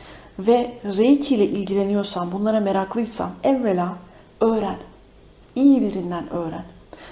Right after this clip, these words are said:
Sana bir şeyleri yutturmaya <laughs> çalışıyorlarsa yok öyle bir şey. Hoppaladı yani. <laughs> Sen toplu uyumlama gördüğün bir yerde sana böyle bir şey söylüyorlarsa yok öyle bir şey de. Ya da bir şey deme, "Peki, iyi günler, teşekkür ederim,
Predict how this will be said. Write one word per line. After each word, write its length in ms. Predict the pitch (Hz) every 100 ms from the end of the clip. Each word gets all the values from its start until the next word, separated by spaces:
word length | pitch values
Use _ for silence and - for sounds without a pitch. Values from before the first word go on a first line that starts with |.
| -
Sana 300 | - 262 262
bir 100 | 240
şeyleri 400 | - - 202 180
yutturmaya 680 | 175 - - 220 196 170 165 - 240
<laughs> 240 | 285 285 -
çalışıyorlarsa 760 | 220 226 226 220 180 165 - - - - -
yok 240 | 349 370 -
öyle 220 | 113 127
bir 40 |
şey. 260 | - - 113 - - - - - - - - - -
Hoppaladı 680 | - 269 - - 226 -
yani. 360 | - 180 180 208 202 226 285 311
<laughs> 380 | 254 - 320 226
Sen 280 | - 196 185
toplu 320 | 214 214 254
uyumlama 380 | 208 180 165 170
gördüğün 480 | 196 196 180 190
bir 60 | 175
yerde 260 | 156 156 202
sana 300 | 190 185 180
böyle 180 | 196
bir 60 | 208
şey 220 | - -
söylüyorlarsa 720 | 311 190 185 165 - - -
yok 200 | 359 -
öyle 140 | 214 165
bir 100 | 165
şey 220 | - -
de. 100 | 185 - - - - - - - - -
Ya 120 | 254
da 140 | 277 277
bir 40 |
şey 240 | 285 294
deme, 220 | 214 202 247
"Peki, 240 | 262 170
iyi 200 | - 226
günler, 440 | 208 202 202 196 196
teşekkür 460 | 214 214 202 208
ederim, 480 | 202 180 185 185 185